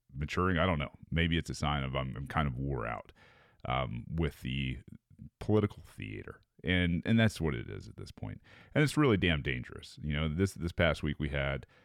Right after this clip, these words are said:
um, you know, Chinese balloons, I guess, floating over the United States, or we've had Chinese balloons, like, I guess three of 'em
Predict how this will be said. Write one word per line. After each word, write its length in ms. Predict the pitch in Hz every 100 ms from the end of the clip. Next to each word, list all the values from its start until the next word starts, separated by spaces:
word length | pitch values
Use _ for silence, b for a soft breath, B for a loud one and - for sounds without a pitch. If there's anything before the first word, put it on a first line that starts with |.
| b b -
um, 460 | 73 71 60 65 - _ _ _ _ _ _ -
you 120 | 80
know, 120 | 52 -
Chinese 580 | - 82 76 73 69 -
balloons, 540 | 76 69 69 76 78
I 80 | 82
guess, 380 | 82 85 82 -
floating 540 | - - - 85 85 82
over 360 | 82 76 80 76
the 100 | 67
United 360 | 73 71 67
States, 340 | - 98 76 65
or 100 | 69
we've 220 | 69 69
had 560 | - - 67 76 76 - -
Chinese 400 | 78 78 76 80 -
balloons, 440 | 76 76 80 78
like, 220 | 62 62
I 80 | 73
guess 260 | 73 76 -
three 360 | 71 58 71 78
of 120 | 82
'em 240 | 85 92